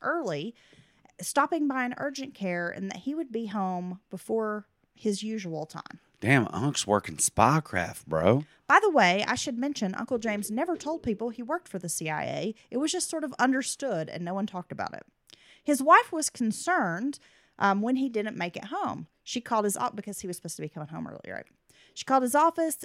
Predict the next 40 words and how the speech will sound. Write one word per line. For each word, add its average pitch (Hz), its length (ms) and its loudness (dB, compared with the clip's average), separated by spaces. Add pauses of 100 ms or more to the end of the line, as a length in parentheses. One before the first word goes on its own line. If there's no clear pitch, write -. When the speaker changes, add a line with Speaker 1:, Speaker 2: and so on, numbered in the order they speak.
Speaker 1:
and 214 240 4
then 220 360 0
made 196 240 0
phone 226 180 0
calls 214 360 -2
to - 140 -12
some 175 200 -4
of 170 40 -8
their 170 140 -2
relatives 277 480 0
and 185 180 0
friends, 285 600 -2
but 220 100 -6
she - 140 2
didn't 381 160 2
hear 285 220 0
anything 208 440 -4
for 170 140 -12
several 226 340 -2
days, 160 480 -4 (320)
growing 240 380 4
more 254 300 6
worried 190 460 0
as 180 200 -8
time 196 420 -4
went 175 160 -6
on. 143 400 -8 (360)
She - 240 -2
teetered 403 400 2
on 254 180 6
believing 208 540 2
maybe 254 500 -2
he 220 180 -8
was 208 240 -4
on 165 540 -8 (220)
some 220 340 0
kind 254 180 -6
of 269 80 -4
assignment 185 760 -4 (300)
or 190 500 2